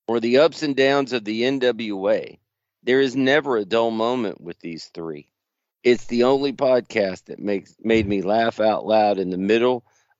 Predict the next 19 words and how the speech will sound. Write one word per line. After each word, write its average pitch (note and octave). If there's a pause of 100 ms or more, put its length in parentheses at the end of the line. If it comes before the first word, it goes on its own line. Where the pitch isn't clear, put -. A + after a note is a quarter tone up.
of G2+
a G2+
set A#2+
on G2
bench B2+
press E2+ (480)
when A2
the G#2+
guys B2+
described A#2
Robert A2+
Gibson's G#2+
eyes G#2+ (100)
as G#2
one A#2
looking B2
at G2
the F2
camera G#2